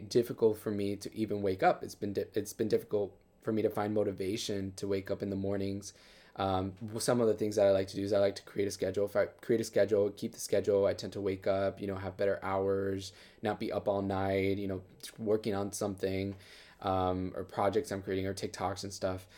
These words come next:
Um, but yeah, this week I just had a hard time waking up, and I had a hard time, uh, like, getting myself out of bed. And I, I don't know why it's been so difficult for me to, to get up out of bed sometimes. It's almost like I enjoy, and I'm gonna be, like,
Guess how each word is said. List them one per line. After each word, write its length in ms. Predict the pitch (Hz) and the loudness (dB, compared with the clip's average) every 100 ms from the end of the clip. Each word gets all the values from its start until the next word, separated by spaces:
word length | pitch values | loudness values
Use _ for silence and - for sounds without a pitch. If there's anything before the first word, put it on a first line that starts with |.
| - - - | -20 -20 -4
Um, 520 | 101 98 92 90 92 - _ | 2 4 4 2 -2 -8 _
but 220 | 107 98 | 2 4
yeah, 240 | 139 151 98 | 6 6 6
this 260 | 107 - | 2 0
week 420 | 120 117 107 - - _ - | 0 2 0 -4 -18 _ -8
I 100 | 104 | -6
just 160 | 101 - | -4 -4
had 140 | 98 | -4
a 60 | 95 | 0
hard 220 | 101 98 | 0 0
time 240 | 98 95 | -2 -4
waking 300 | 92 95 92 | -4 -6 -6
up, 180 | 90 - _ _ | -8 -12 _ _
and 100 | 107 | -8
I 60 | 101 | -6
had 120 | 101 | -4
a 60 | 98 | -4
hard 220 | 95 98 | -4 -4
time, 360 | 101 95 98 - - | -4 -6 -6 -10 -10
uh, 260 | 98 95 - - - _ _ _ - | -8 -6 -8 -12 -18 _ _ _ -8
like, 100 | 107 | 0
getting 200 | 117 147 | 2 4
myself 320 | 139 - - | 2 0 2
out 100 | 104 | 2
of 100 | 95 | 0
bed. 280 | 92 120 98 | 0 0 0
And 120 | 98 | -4
I, 100 | 101 - | -8 -6
I 60 | |
don't 160 | 117 143 | -6 -4
know 120 | 123 | -4
why 340 | 104 92 101 | -4 -2 0
it's 180 | 113 107 | 0 0
been 160 | - 104 | -6 -8
so 340 | - - 104 | -6 -2 -4
difficult 480 | 104 95 107 - 98 | -4 -8 -6 -8 -8
for 120 | - | -8
me 160 | 98 95 | -8 -6
to, 160 | 92 - _ _ _ - | -8 -10 _ _ _ -10
to 80 | - | -4
get 200 | 208 202 | -2 -2
up 120 | 214 | -2
out 120 | 95 | -4
of 140 | 196 - | -4 -4
bed 280 | 196 - | -4 -4
sometimes. 520 | - 98 - 110 117 - - - | -6 -10 -10 -12 -12 -16 -20 -16
It's 100 | - | -2
almost 260 | 135 165 165 | 2 4 4
like 160 | 156 - | 4 4
I 200 | 110 107 | 2 0
enjoy, 680 | 104 98 95 98 101 107 - - - - - | 0 0 4 4 4 2 -2 -16 -16 -20 -4
and 260 | 117 110 120 | 2 4 4
I'm 80 | 165 | 4
gonna 120 | 202 | 6
be, 200 | 180 147 | 8 8
like, 220 | 120 | 8